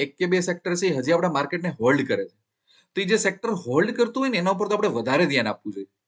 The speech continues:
એના સ્ટોક ઉપર વધારે આપણે ધ્યાન આપવું જોઈએ કે શું કામ આ હોલ્ડ કરે છે. અને આમાં જે પેટર્ન બને છે એ હજી ઇમ્પોર્ટન્ટ છે, કારણ કે એના લીધે માર્કેટનો અહીંયા ભાર આખો બર્ડન આ લોકો ઉપાડીને બેઠા હોય છે, બરોબર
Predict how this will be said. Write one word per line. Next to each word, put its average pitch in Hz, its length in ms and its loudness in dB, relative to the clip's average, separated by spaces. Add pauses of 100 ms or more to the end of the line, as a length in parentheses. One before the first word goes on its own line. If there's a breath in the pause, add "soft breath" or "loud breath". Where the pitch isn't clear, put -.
(380)
એના 170 220 -2
સ્ટોક 175 240 -2
ઉપર 214 180 2
વધારે 170 300 4
આપણે 156 220 2
ધ્યાન 120 240 -6
આપવું 98 260 -16
જોઈએ 98 120 -20 (800 soft breath)
કે - 140 -4
શું 175 120 -6
કામ 185 180 2
આ 156 120 0
હોલ્ડ 143 260 2
કરે 123 180 2
છે. 117 140 -10 (720)
અને 139 240 -4 (840)
આમાં 220 260 4
જે 240 180 4
પેટર્ન 208 300 4
બને 196 140 -2
છે 190 100 0
એ 139 80 4
હજી 139 220 2
ઇમ્પોર્ટન્ટ 127 400 -2
છે, 117 100 -10
કારણ 135 160 -6
કે 139 80 0
એના 170 160 -2
લીધે 175 240 -2
માર્કેટનો 165 560 -4
અહીંયા 170 240 -6
ભાર 120 220 -2
આખો 156 260 -2
બર્ડન 147 300 2
આ 143 100 0
લોકો 147 220 -4
ઉપાડીને 127 420 -2
બેઠા 101 260 -10
હોય - 140 -20
છે, - 80 -20 (760)
બરોબર 190 220 -2